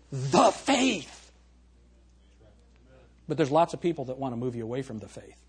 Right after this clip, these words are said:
and make merchandise of you and charge you to say a mass after your mom dies to see that she can get into heaven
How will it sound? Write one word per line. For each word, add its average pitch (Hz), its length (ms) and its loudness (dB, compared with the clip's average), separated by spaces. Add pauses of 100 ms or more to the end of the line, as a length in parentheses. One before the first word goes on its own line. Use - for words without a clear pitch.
(580)
and 113 100 -10
make 113 180 -6
merchandise 117 640 -6
of 101 140 -16
you 92 100 -20 (1300)
and 110 160 -12 (240)
charge 151 420 0
you 117 220 -4 (400)
to 139 80 -6
say 135 220 -6
a 123 60 -8
mass 135 380 -4
after 104 220 -8
your 113 160 -8
mom 123 260 -10
dies 104 380 -14 (1080)
to 113 120 -10
see - 340 -4
that 127 160 -8
she 135 140 -6
can 120 140 -6
get 123 180 -4
into 120 180 -6
heaven 110 400 -10